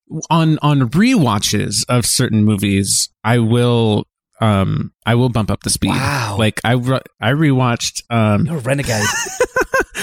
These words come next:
Speaker 1: I rewatched, uh, the Avengers movie right before, uh, the second Avengers movie was coming out,
Speaker 2: Mm-hmm.
Speaker 1: and I watched it at, like, one point two five or one point three or four, something like that,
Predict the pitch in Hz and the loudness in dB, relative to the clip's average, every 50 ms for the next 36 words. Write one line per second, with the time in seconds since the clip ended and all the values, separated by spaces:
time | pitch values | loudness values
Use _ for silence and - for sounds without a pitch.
0 | 403 262 170 156 156 165 165 165 165 156 147 147 143 131 123 - - - - - | -6 -6 -4 -2 0 0 2 2 2 2 2 0 0 -2 -2 -2 -4 -4 -4 -6
1 | - _ _ - 131 127 117 110 107 104 104 101 104 95 101 107 110 101 101 101 | -10 _ _ -6 -4 -2 0 0 0 0 0 -2 -2 -2 -4 -2 -4 -4 -4 -4
2 | - - - 143 131 117 123 117 110 - - 120 110 101 123 135 151 165 156 147 | -6 -6 -6 -6 -2 0 0 0 0 0 0 -2 0 0 0 0 2 2 2 2
3 | 127 113 101 104 104 107 104 95 104 101 98 98 104 110 - - _ 107 101 104 | 2 2 2 2 2 2 2 0 0 0 0 0 0 0 -2 -4 _ -16 -8 -4
4 | 110 113 110 98 - 113 - - 120 117 113 107 107 104 101 101 98 95 - _ | -2 -2 -2 -2 -4 -6 -6 -2 -2 0 2 2 2 2 2 0 0 -2 -6 _
5 | _ _ _ - 110 101 95 95 95 92 92 95 98 95 - - 123 110 - 147 | _ _ _ -2 0 0 0 0 0 -2 -4 -4 -4 -4 -2 -2 -2 -2 -2 -2
6 | 131 131 139 160 160 160 160 147 147 156 151 151 160 156 147 - - 156 156 156 | -2 -2 0 0 0 0 0 0 0 0 0 0 0 0 0 -2 -2 -4 -2 -2
7 | 160 160 165 160 - _ _ _ - 113 98 98 98 90 - 107 107 107 107 104 | -2 -2 -2 -4 -6 _ _ _ -4 -2 -2 -2 -2 -4 -2 -2 0 0 2 0
8 | 101 - 107 107 104 107 101 - - - - 107 98 95 - - 104 98 92 92 | 0 0 0 0 0 0 -2 -2 -4 -4 -2 -2 -2 -2 0 0 0 0 0 -2
9 | - - _ _ _ - 98 98 - - - - _ _ _ _ _ _ _ _ | -6 -10 _ _ _ -8 -8 -8 -8 -12 -18 -20 _ _ _ _ _ _ _ _
10 | - 107 104 101 - 107 95 - - - 101 - - 98 92 90 90 92 92 92 | -4 -2 -2 0 0 -2 -2 -2 -2 -2 -2 -2 0 0 0 2 0 0 0 -2
11 | 101 - - - - - - 104 98 90 - 110 104 107 101 101 90 - 98 95 | -6 -8 -12 -14 -12 -8 -6 -6 -6 -6 -8 -6 -4 -2 -2 -2 0 -2 -2 -2
12 | - - _ _ _ _ _ _ - - 110 101 95 92 92 92 90 - 104 95 | -4 -6 _ _ _ _ _ _ -10 -4 -2 0 2 2 2 0 -2 -2 -2 0
13 | 92 92 - - 135 117 101 - - 90 90 | 0 0 -2 0 0 0 0 0 -2 -2 -4